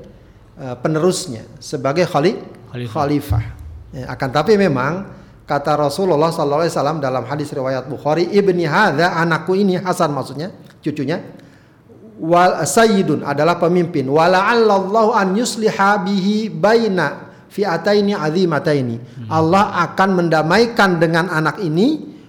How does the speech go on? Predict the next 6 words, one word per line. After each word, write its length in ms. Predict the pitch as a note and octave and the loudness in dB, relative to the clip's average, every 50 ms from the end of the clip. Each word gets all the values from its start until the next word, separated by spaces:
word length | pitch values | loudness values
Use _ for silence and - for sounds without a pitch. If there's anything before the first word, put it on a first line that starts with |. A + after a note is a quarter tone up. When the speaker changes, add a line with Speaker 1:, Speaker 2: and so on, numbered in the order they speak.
| - - | -20 -16
Speaker 1:
dua 480 | - D3+ C#3+ F3+ G#3 A3+ A#3 A3 G3+ A3 | -12 -2 0 2 4 6 6 6 4 2
kelompok 560 | - G#3 F#3+ F3 E3+ E3+ D3+ F3 G#3 A3+ G#3+ - - - - - - - - | 2 2 4 4 4 2 2 2 2 2 2 0 -6 -14 -16 -20 -20 -20 -4
yang 240 | - E3+ F3 E3 D#3+ | 0 2 2 2 2
besar. 320 | D3+ D3 - C3 A2+ - - - - | -2 -4 -6 -8 -10 -12 -16 -18 -16
Speaker 2:
Masya 420 | A#2+ G#2+ G2+ F#2 - - - - - | -12 -12 -12 -12 -14 -16 -18 -18 -18
Allah. 220 | - G2+ G2+ - | -18 -18 -20 -20